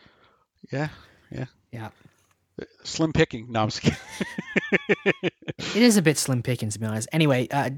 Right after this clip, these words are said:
Speaker 2: did we put these in any definitive order, or are we just gonna list them
Speaker 1: Nah.
Speaker 2: randomly?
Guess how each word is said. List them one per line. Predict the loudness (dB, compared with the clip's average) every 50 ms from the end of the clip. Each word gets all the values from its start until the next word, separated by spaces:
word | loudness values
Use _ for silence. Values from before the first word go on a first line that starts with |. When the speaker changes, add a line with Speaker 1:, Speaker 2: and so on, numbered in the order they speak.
| -10 _
Speaker 2:
did | -2 -2 0 2
we | 2 4 4 4 2
put | 4 2 0 2 4
these | 2 2 4
in | 4 4
any | 4 4 4 4
definitive | 2 0 0 2 2 2 4 2 0 -2
order, | -2 -2 -2 0 2 2 2 2
or | 2 0
are | 0
we | 0 0
just | -2 -2 -2
gonna | -2 -2 -2
list | -2 -2 -2 -2 0
them | 0 0
Speaker 1:
Nah. | 0 -2
Speaker 2:
randomly? | -4 -4 -6 -6 -10